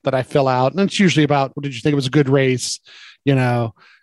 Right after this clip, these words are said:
and then they finally ask at the end for your, like, an opinion on something. And every time I tell them, "Will you tell the networks to please shows,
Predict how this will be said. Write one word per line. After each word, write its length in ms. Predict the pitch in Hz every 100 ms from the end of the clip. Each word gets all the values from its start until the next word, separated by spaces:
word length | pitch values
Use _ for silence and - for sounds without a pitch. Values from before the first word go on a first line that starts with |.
| -
and 100 | 143
then 100 | 190
they 140 | 180 151
finally 340 | 165 160 139
ask 400 | 143 143 131 -
at 100 | 123
the 140 | 139
end 180 | 135 139
for 100 | 135
your, 160 | 131 131
like, 140 | 131
an 80 | 127
opinion 400 | 120 160 151 135
on 140 | 127
something. 520 | - 131 123 123 120 117
And 220 | 131 131 165
every 300 | 175 151 156
time 320 | 151 139 131
I 100 | 127
tell 180 | 135 127
them, 120 | 123
"Will 120 | 143
you 120 | 165
tell 360 | - - 208 233
the 120 | 175
networks 500 | 156 151 160 143 -
to 100 | 123
please 440 | - 170 185 190
shows, 560 | - - 151 143 -